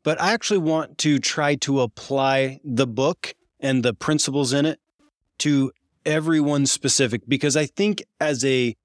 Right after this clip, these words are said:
sales professional, whether you are a salesperson, you're a service writer, you're a service B D C, sales B D C, you're a parts counter person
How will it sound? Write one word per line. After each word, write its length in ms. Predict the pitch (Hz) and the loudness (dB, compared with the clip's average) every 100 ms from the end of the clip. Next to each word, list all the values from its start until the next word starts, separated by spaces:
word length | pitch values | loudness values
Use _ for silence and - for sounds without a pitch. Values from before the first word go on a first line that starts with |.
| _ _ _ | _ _ _
sales 400 | - - 151 160 | -4 0 2 0
professional, 520 | - 135 143 120 139 | -4 -2 0 2 0
whether 220 | 131 127 127 | 2 2 2
you 220 | 123 120 | 2 2
are 100 | 113 | 0
a 80 | 104 | 0
salesperson, 840 | - 160 160 - 170 - 156 143 | 2 2 0 -2 -2 0 0 2
you're 160 | 117 | 0
a 60 | 101 | 0
service 480 | - 170 156 147 156 | 0 0 0 -2 0
writer, 340 | 143 135 131 | 0 0 0
you're 220 | 120 107 | 0 0
a 60 | 98 | 0
service 420 | - 160 147 139 | 0 2 2 0
B 200 | - 143 | 0 0
D 180 | 139 123 | 2 0
C, 440 | - - 139 135 | -2 0 2 2
sales 440 | 120 - 160 156 131 | 0 0 0 0 0
B 160 | 147 | 0
D 80 | 139 | 2
C, 260 | 127 143 135 | 2 2 2
you're 160 | 120 107 | 0 -2
a 60 | |
parts 340 | - 151 151 - | -2 0 0 0
counter 360 | 147 143 139 | 0 0 0
person 500 | - 135 123 135 131 | 0 0 0 0 -2